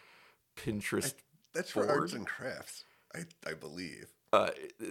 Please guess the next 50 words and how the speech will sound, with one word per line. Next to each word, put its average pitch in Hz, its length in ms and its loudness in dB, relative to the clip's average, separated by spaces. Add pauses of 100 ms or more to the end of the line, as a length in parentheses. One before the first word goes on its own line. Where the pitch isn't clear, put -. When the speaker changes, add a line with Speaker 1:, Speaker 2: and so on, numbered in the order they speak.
(540)
Speaker 1:
horror 123 180 8
is 104 60 6
Speaker 2:
Like 143 120 6
Speaker 1:
art, 101 280 8
my 92 100 -4
friend. - 340 -10 (460)
Speaker 2:
<laughs> - 720 -16
Okay. - 320 -8 (640)
I 123 60 -2
don't 151 180 -2
disagree. 151 380 -4 (460)
Speaker 1:
So, 95 320 4 (520)
I 110 80 8
don't 139 100 12
know 147 40 8
if 151 60 4
there's 156 120 2
a 147 60 -4
place 139 260 2
you 143 60 -6
specifically 117 480 -2
wanna 120 240 4
start. 160 440 4 (260)
It 120 100 2
is 104 60 0
definitely 123 300 8
recording, 113 380 6
'cause 92 160 -2
this 101 140 0
time 98 200 2
there's 90 120 -4
a 87 60 -2
clock 101 280 2
going 69 300 -2
up. - 100 -10 (100)
So 117 180 0
I'm - 80 2
Speaker 2:
Okay. - 120 -6
Speaker 1:
glad 95 220 6
we 90 60 -2
re-recorded 90 600 -2
that 87 120 0
intro. 87 380 -6 (100)
You, 113 160 2
that's 113 220 12
what 110 100 0
you 98 80 0
missed, 78 220 -4
riveting 85 320 -4
stuff. - 240 -6